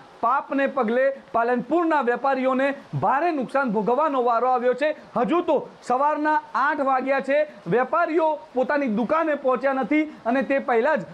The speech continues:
વેપારીઓની દુકાનો છે તે બેટમાં ફેરવાઈ ગઈ છે. ત્યારે, અ, પાલિકાની જે, અ, પ્રી મોન્સૂન પ્લાનની કામગીરી હોય છે તેના ધજાગરા ઉડતા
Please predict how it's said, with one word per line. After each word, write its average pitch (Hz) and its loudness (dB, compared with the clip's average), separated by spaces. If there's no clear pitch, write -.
વેપારીઓની 302 0
દુકાનો 277 0
છે 254 0
તે 254 -2
બેટમાં 240 0
ફેરવાઈ 240 0
ગઈ 240 -2
છે. 254 0
ત્યારે, 262 0
અ, 226 2
પાલિકાની 254 0
જે, 240 0
અ, 214 2
પ્રી 277 0
મોન્સૂન 269 0
પ્લાનની 254 -2
કામગીરી 233 0
હોય 233 2
છે 247 0
તેના 233 -2
ધજાગરા 247 0
ઉડતા 214 0